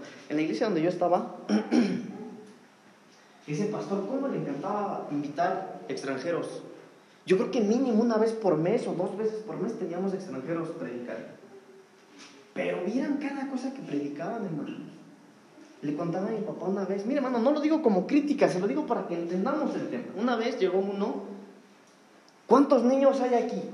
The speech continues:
Que se paren los niños ahí en medio", dijo. "Ahora, hermanos, pónganse todos de pie, saquen una, una moneda, un billete.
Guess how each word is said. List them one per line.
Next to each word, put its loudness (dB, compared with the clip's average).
Que 4
se 4
paren 2
los 4
niños 4
ahí 0
en 0
medio", -4
dijo. -8
"Ahora, 4
hermanos, 0
pónganse 0
todos -4
de -4
pie, -6
saquen -4
una, -2
una -2
moneda, -2
un -2
billete. -6